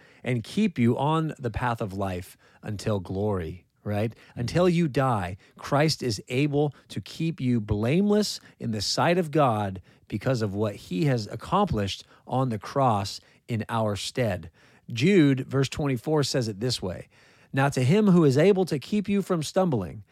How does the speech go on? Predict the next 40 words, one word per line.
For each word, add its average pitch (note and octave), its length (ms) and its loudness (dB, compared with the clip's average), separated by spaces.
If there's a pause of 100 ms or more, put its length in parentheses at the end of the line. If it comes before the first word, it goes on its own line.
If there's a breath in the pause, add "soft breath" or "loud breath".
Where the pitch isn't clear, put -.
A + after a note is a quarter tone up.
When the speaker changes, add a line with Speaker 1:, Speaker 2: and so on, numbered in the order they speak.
(180 soft breath)
Speaker 1:
and B2 140 -4
to D#3 140 -2
present D3 480 0
you D#3+ 100 4
blameless B2+ 600 2
before B2 340 -2
the A2 80 -2
presence F#3 540 0
of F3+ 100 2
his E3+ 160 0
glory D3+ 300 2
with A2+ 180 -2
great C#3+ 320 0
joy, G#2 380 -2 (420 soft breath)
to B2+ 100 -6
the A2+ 160 2
only C#3 240 2
God A#2+ 300 2
our A2 140 0
Savior G#2 420 -2
through A2 300 -2
our G#2 180 -2
Lord G2+ 260 -2
Jesus F#2 320 -6
Christ F#2 400 -6
be F#2+ 120 -8
glory, F#2+ 300 -2
majesty, F#2 480 -6
dominion, F#2+ 440 -6
and F2+ 160 -8
authority." F2 580 -12 (680 soft breath)
So - 120 -4
you D#3+ 60 2
see, E3+ 360 2 (580 soft breath)
Christian, G3+ 400 6
you F3+ 60 4
have G#3 140 4
to E3 100 6
understand C3 520 2
that A2 140 -2